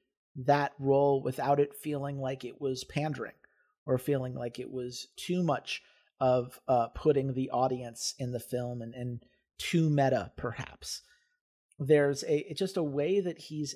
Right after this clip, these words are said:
able to walk that tightrope of being a character that, uh,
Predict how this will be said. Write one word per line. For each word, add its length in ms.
able 460
to 200
walk 520
that 340
tightrope 640
of 300
being 460
a 140
character 920
that, 400
uh, 220